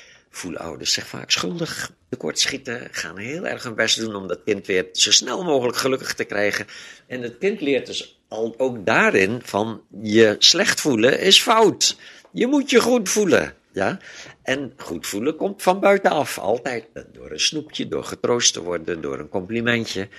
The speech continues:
Ja? Dus dat hele systeem leren we van onze ouders. En ouders hebben bepaalde stijlen van afwijzen van hun kinderen. En ook trouwens afwijzen van elkaar. Ja? Dus ook hoe ouders met elkaar omgaan. Eh, dat,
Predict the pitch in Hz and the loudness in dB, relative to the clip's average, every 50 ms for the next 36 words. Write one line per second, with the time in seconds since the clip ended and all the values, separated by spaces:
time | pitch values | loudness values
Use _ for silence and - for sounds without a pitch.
0 | - - - - _ _ _ - 87 90 104 - - - - - - - - - | -20 -20 -20 -20 _ _ _ -8 -6 -6 -6 -6 -8 -14 -20 -18 -18 -16 -16 -18
1 | - - - _ - - 98 - - - - 120 135 156 185 196 160 139 - 120 | -18 -20 -20 _ -6 -2 -2 -2 -2 -2 0 2 4 4 4 4 4 2 4 4
2 | 117 - - 127 120 120 110 101 110 131 151 160 156 147 117 107 117 - - - | 2 2 4 4 2 2 2 4 6 8 8 8 8 6 4 2 0 -2 -4 -6
3 | 98 95 92 101 98 92 - - 82 78 73 69 - - - - 95 92 - 123 | -6 -6 -4 -2 -2 -2 -2 -2 -2 -6 -6 -4 -4 -4 -4 -4 -6 -10 -8 -6
4 | 139 160 170 151 143 - 120 117 113 117 110 95 90 85 - _ - 107 107 104 | -6 -6 -4 -4 -2 -2 -2 -2 -4 -4 -8 -12 -12 -14 -14 _ -10 -8 -8 -8
5 | 98 95 95 - - - - 127 127 127 123 104 85 82 82 90 - - - - | -6 -2 0 0 0 0 0 0 0 0 0 0 -2 -2 -4 -4 -10 -18 -20 -20
6 | - - - _ _ _ - _ - - - 95 90 - - 101 104 - - 92 | -20 -20 -20 _ _ _ -20 _ -14 -8 -6 -6 -6 -4 -4 -6 -4 -4 -2 0
7 | 92 90 85 - - 87 - 87 80 78 85 85 80 - - 90 78 78 76 76 | 2 4 4 4 2 2 -2 -6 -6 -6 -6 -6 -8 -8 -10 -10 -8 -6 -6 -6
8 | 78 87 117 - _ _ _ _ _ _ _ _ _ _ _ _ _ _ _ _ | -6 -6 -8 -12 _ _ _ _ _ _ _ _ _ _ _ _ _ _ _ _
9 | _ _ _ _ _ - 82 - - 90 - - - _ _ - 76 71 76 73 | _ _ _ _ _ -16 -16 -10 -8 -8 -8 -8 -12 _ _ -10 -8 -6 -2 -2
10 | - - - 78 80 - - 82 73 69 - - - - 82 73 76 87 95 - | -2 -2 -2 -6 -10 -8 -6 -6 -4 -2 -2 -4 -4 -6 -12 -12 -12 -12 -12 -8
11 | - 123 110 95 92 104 113 - - - 87 85 95 120 127 117 73 - - 73 | -6 -4 -2 -2 -2 -4 -4 -6 -6 -4 -4 -4 -4 -4 -8 -10 -10 -8 -8 -10
12 | 71 - 85 76 - 78 76 71 71 - - 80 76 - 76 - - 104 101 107 | -8 -6 -6 -4 -2 -2 -4 -4 -4 -6 -6 -8 -8 -10 -10 -6 -2 -2 -2 -2
13 | - - 98 92 - - 92 87 87 82 76 76 - - 76 76 | -2 -4 -6 -6 -6 -4 -4 -4 -4 -4 -8 -10 -10 -10 -12 -14